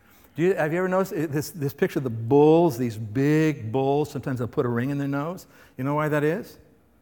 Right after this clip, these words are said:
Because you can get a hold of that ring and pull it, and guess what that bull does? Oh, where are we going? And, and same with you. You, can you imagine somebody put a hook in your nose?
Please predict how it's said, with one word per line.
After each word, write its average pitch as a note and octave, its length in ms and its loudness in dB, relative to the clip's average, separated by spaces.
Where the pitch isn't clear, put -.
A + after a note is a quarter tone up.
Because C#3 240 -4
you D#3+ 80 -2
can D3 80 -2
get D#3 160 4
a - 20 0
hold E3 160 4
of D#3 80 4
that D3+ 60 -2
ring D3+ 420 2
and - 100 -10
pull G#3+ 240 4
it, C3+ 140 -2
and B2+ 120 -6
guess C#3+ 160 -6
what D#3 80 -10
that C#3+ 140 -6
bull D#3 140 -2
does? F2+ 280 -10
Oh, B2+ 380 -8
where B2+ 140 -6
are - 20 -4
we C#3+ 80 -4
going? G3 300 -6
And, D#3+ 160 -4
and D#3 100 -6
same G3+ 200 4
with F#3 80 0
you. A3 160 4
You, C#3+ 180 -2
can D#3+ 140 -6
you F3 60 0
imagine F3 280 0
somebody F#3+ 200 -4
put F#3+ 120 2
a - 20 2
hook F3+ 160 -2
in D#3 80 0
your D#3 140 4
nose? B3+ 340 0